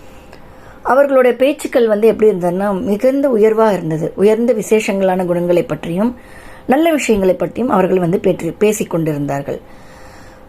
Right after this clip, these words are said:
"பத்ரிகாசிரமம் போகிறேன், என்னுடன் வாருங்கள்" என்றான் அனுமன்.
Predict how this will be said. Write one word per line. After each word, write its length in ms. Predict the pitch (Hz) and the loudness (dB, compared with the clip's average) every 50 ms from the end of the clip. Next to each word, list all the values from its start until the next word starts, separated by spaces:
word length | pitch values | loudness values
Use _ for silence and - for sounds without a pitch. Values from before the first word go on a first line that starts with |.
| - - | -4 -2
"பத்ரிகாசிரமம் 720 | 233 226 214 254 277 285 277 285 277 277 226 226 240 240 | -2 0 0 0 0 2 2 2 0 2 0 0 0 2
போகிறேன், 500 | 240 220 220 214 196 196 185 190 220 262 | 2 2 2 2 2 2 2 2 0 0
என்னுடன் 380 | - 214 214 214 208 220 226 226 | 0 0 0 2 2 2 2 2
வாருங்கள்" 540 | 208 185 180 196 202 190 185 175 180 175 - | 2 2 2 2 0 0 0 0 0 0 0
என்றான் 380 | - 175 165 151 165 165 196 | -2 -4 -2 -2 -2 0 0
அனுமன். 380 | 202 160 151 160 156 156 143 | 0 0 2 2 0 0 -2